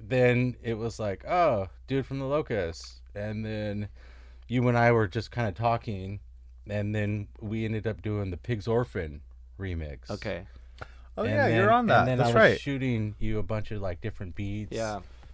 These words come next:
Speaker 1: And then it wasn't until you came here and did the Incompressa, and then we started, like,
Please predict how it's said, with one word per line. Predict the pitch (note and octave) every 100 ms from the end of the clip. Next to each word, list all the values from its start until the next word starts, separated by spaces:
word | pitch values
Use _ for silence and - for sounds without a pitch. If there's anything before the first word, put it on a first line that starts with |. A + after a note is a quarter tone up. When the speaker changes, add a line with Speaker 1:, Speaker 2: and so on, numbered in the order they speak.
| - -
Speaker 1:
And | G2+ G2+
then | G#2
it | G2+
wasn't | G2 G#2 G2+ G#2
until | F#2+ - G2+ F#2
you | F#2 F#2
came | E2+ - F2+ F2
here | F#2+ G2+ F#2+ F2+
and | E2+ E2+
did | F#2
the | E2+ F2
Incompressa, | F2 F2+ - G2 F2+ - D#2+
and | D2+
then | D#2
we | D#2+
started, | D#2+ - D2 D#2+
like, | C#2+ C#2 -